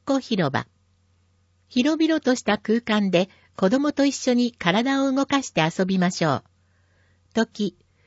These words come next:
七月四日土曜、十時から十一時。ところ、大石公民館。対象、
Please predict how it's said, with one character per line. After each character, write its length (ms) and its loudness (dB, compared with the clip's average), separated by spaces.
七 280 -8
月 320 -2
四 160 2
日 260 0
土 160 2
曜、 400 2
十 280 2
時 120 -2
か 160 -2
ら 160 4
十 260 0
一 300 -4
時。 200 -10
と 120 0
こ 180 -2
ろ、 180 0
大 220 0
石 260 -6
公 200 0
民 260 0
館。 320 -4
対 220 -2
象、 420 0